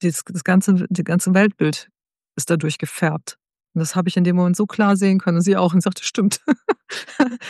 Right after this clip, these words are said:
Also, es war so, ne, deswegen hinterfragt das häufiger mal und glaubt nicht, dass das alles direkt in Stein gemeißelt ist. Es kann auch einfach nur ein Widerhall sein eurer inneren Räume.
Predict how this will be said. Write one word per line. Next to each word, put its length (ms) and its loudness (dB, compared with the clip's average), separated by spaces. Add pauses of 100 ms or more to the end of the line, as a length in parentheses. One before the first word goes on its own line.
(140)
Also, 200 0
es 100 -2
war 160 2
so, 300 0
ne, 200 -2
deswegen 400 0 (960)
hinterfragt 680 -2
das 180 -4
häufiger 460 -2
mal 280 -2
und 160 0 (240)
glaubt 440 0
nicht, 380 4
dass 140 0
das 200 0
alles 340 0
direkt 280 -4
in 100 2
Stein 280 2
gemeißelt 480 0
ist. 160 -6
Es 160 -8
kann 280 2
auch 120 0
einfach 360 -2
nur 160 4
ein 80 0
Widerhall 560 -2
sein 520 -2
eurer 320 -2
inneren 340 -2
Räume. 440 -4